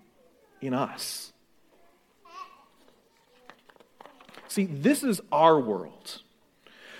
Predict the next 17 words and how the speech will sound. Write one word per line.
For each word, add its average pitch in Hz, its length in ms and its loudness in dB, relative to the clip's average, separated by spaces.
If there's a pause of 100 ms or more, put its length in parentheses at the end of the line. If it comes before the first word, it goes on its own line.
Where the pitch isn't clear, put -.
(160)
A 185 60 10
world 240 300 8
that 240 80 8
has 202 180 4
rejected 190 800 2 (180)
loving 220 460 8
and 196 80 6
trusting 208 440 2
God 190 240 8
and 175 120 2
replaced 233 680 2
it 175 120 4
with 170 140 6
loving 196 460 8
and 170 100 2
trusting 170 440 2
ourselves. 127 880 -4